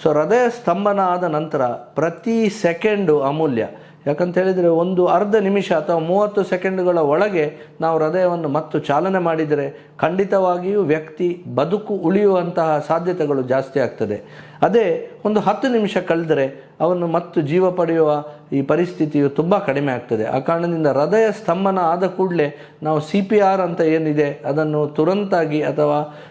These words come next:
ಕ್ಲಪ್ತ ಸಮಯದಲ್ಲಿ ಕೊಟ್ಟು ಜೀವ ಮರು ಬಂದ ತಕ್ಷಣ ಅವನನ್ನು ಪಕ್ಕದ ಆಸ್ಪತ್ರೆಗೆ ಸೇರಿಸಿ ಹೃದಯಾಘಾತದಿಂದ ಈ ಹೃದನ-, ಹೃದಯ ಸ್ತಂಭನ ಆಗಿದೆಯಾ ಇಲ್ಲ ಅಂತ ಮಾಹಿತಿಯನ್ನು ಪಡೆದುಕೊಂಡು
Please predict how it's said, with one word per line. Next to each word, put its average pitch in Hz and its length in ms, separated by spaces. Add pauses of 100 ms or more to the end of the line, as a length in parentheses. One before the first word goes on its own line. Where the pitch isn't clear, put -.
(120)
ಕ್ಲಪ್ತ 196 280
ಸಮಯದಲ್ಲಿ 156 600
ಕೊಟ್ಟು 156 720 (220)
ಜೀವ 202 320 (280)
ಮರು 196 200
ಬಂದ 214 220
ತಕ್ಷಣ 170 440
ಅವನನ್ನು 151 340
ಪಕ್ಕದ 147 320
ಆಸ್ಪತ್ರೆಗೆ 143 600
ಸೇರಿಸಿ 156 500 (340)
ಹೃದಯಾಘಾತದಿಂದ 190 920
ಈ 170 180
ಹೃದನ-, 170 540
ಹೃದಯ 180 260
ಸ್ತಂಭನ 180 420
ಆಗಿದೆಯಾ 170 460
ಇಲ್ಲ 156 260 (440)
ಅಂತ 147 180
ಮಾಹಿತಿಯನ್ನು 160 580
ಪಡೆದುಕೊಂಡು 151 920